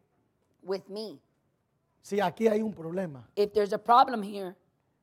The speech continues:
Speaker 2: y usted coge el teléfono
Speaker 1: and you get the phone
Speaker 2: para llamar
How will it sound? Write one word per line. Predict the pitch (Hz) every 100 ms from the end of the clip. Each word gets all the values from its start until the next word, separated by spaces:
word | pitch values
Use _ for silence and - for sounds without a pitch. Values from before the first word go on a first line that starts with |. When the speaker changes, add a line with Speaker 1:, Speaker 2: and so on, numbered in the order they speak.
| _ _ _
Speaker 2:
y | 170
usted | - 208
coge | 214 185
el | 170
teléfono | 185 196 202 139 120 _
Speaker 1:
and | 180 196
you | 214
get | 240 240
the | 247
phone | - 233 202 202 -
Speaker 2:
para | 185 170
llamar | 170 170 185 170